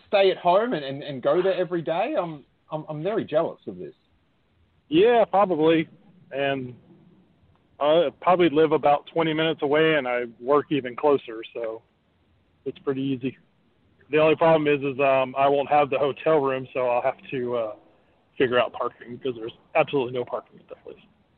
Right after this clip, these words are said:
Speaker 1: Ah, well, that's, um, that's a tough problem to have, Chuck, you know?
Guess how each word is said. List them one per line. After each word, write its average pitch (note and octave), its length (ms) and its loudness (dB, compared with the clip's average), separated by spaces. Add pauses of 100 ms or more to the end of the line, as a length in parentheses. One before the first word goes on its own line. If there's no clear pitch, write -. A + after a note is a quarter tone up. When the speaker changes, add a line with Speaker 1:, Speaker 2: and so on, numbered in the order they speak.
(560)
Speaker 1:
Ah, G2 420 -14
well, F2 380 -10 (140)
that's, G2 280 -6
um, F2 360 -6 (920)
that's - 140 -6
a C3 120 -4
tough E3 240 4
problem D3+ 320 2
to D3+ 140 4
have, C#3+ 260 0
Chuck, C#3+ 360 -2 (360)
you B2+ 140 -12
know? C#3 300 -6